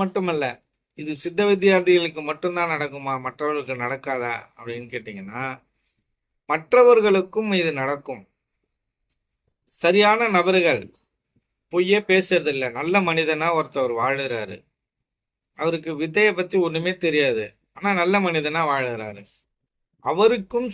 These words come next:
சொல் பலிதம் ஆகும். அவர்களுக்கும் அதே தன்மை உண்டு. ஏனென்றால் நல்லவர்களுக்கென்று ஒரு தனி சிறப்பு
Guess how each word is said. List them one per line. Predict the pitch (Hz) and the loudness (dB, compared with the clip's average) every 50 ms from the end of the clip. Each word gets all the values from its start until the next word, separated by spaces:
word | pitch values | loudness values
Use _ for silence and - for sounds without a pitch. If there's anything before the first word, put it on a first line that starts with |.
| - | 0
சொல் | - 185 196 214 196 - | 2 2 2 2 0 2
பலிதம் | 180 170 165 170 160 151 147 156 156 143 135 127 | 2 2 2 2 0 0 -2 -2 0 0 0 0
ஆகும். | 117 104 110 123 123 117 104 98 190 - _ _ _ _ _ _ _ _ _ _ _ _ _ 127 | 0 -2 -6 -10 -10 -10 -12 -14 -16 -18 _ _ _ _ _ _ _ _ _ _ _ _ _ -6
அவர்களுக்கும் | 143 180 202 208 202 202 185 180 180 - - 175 190 202 196 190 _ - | -2 0 2 4 4 6 4 4 4 0 -6 -4 -2 -2 -4 -6 _ -6
அதே | 135 143 143 160 175 175 175 | -6 -2 2 2 2 2 0
தன்மை | - 156 147 147 147 156 160 156 139 131 | -2 -4 -4 -2 -4 -2 -2 -2 -4 -6
உண்டு. | 123 120 110 113 107 104 101 _ _ _ - 117 139 | -10 -10 -12 -12 -12 -14 -18 _ _ _ -8 -6 -6
ஏனென்றால் | 156 160 151 135 123 117 113 123 139 165 180 185 180 _ _ _ _ _ _ _ _ _ _ _ _ _ _ 120 | -4 -4 -6 -6 -8 -8 -6 -2 0 0 0 -2 -4 _ _ _ _ _ _ _ _ _ _ _ _ _ _ -6
நல்லவர்களுக்கென்று | 131 143 160 185 208 226 247 240 240 240 226 214 214 202 190 190 - - 180 170 175 165 175 208 233 240 240 - - | -2 0 2 2 4 4 6 6 6 6 6 4 4 2 2 0 0 -2 -2 -2 -2 -2 0 0 2 2 0 -4 -6
ஒரு | 165 170 160 160 160 165 | -6 -4 -4 -4 -2 -2
தனி | 151 160 190 196 | -2 0 0 -2
சிறப்பு | 190 - 170 165 160 156 - - 175 | -2 -2 0 0 0 -2 -2 -6 -4